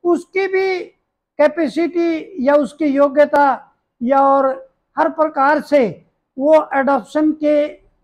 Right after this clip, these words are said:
काबिल होना चाहिए। Fourth, the adoption is made in compliance with the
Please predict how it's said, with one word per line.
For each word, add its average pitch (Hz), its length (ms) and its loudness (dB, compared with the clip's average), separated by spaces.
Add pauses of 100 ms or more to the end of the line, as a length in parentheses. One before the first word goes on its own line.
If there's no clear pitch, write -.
(220)
काबिल 277 320 2
होना 277 320 2
चाहिए। 160 480 -12 (1500)
Fourth, 269 360 2 (600)
the 254 220 2
adoption 262 480 0
is 277 200 0
made 269 380 0
in 269 220 -4
compliance 247 720 -6
with 254 180 -10
the 233 220 -8